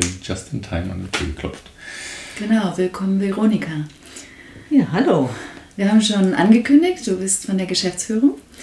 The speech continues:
Speaker 2: und wir werden dich aber nicht über unsere Ein- und Ausgaben ausfragen und auch nicht, was so deine ganze Bürotätigkeit ist, sondern wir wollen dich als Menschen einfach kennenlernen.
Speaker 3: Hm.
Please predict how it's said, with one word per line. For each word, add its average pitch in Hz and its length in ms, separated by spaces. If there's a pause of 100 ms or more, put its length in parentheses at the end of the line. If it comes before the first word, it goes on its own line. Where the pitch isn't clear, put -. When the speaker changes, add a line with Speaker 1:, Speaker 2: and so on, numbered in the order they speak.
(320)
Speaker 2:
und 196 160
wir 208 160
werden 208 180
dich 214 200
aber 202 220
nicht 190 520
über 170 220
unsere 165 560
Ein- 170 340
und 156 140
Ausgaben 170 1120 (140)
ausfragen 151 720
und 139 160
auch 147 140
nicht, - 260
was - 200
so - 80
deine 143 340 (220)
ganze 151 280
Bürotätigkeit 214 1000
ist, 208 320 (480)
sondern 175 520
wir 170 140
wollen 165 200
dich 156 180
als 151 160
Menschen 139 480 (240)
einfach 143 280
kennenlernen. 147 520 (160)
Speaker 3:
Hm. 202 300